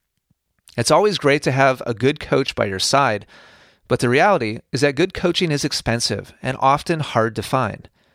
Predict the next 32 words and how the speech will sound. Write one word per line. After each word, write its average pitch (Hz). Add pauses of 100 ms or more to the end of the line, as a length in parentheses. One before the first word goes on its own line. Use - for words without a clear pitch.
(720)
My 202
teaching 190
is 131
founded 175
on 143
the 123
idea 98 (220)
that -
players 196
can 170
improve 123
on 104
their 110
own, 117 (240)
as 110
long 131
as 165
the 160
method 135
is -
simple 110
as, 113 (160)
and 113
sound. - (920)
This 147
book -
is 143
the 147
culmination 135
of 107
that 107
philosophy. -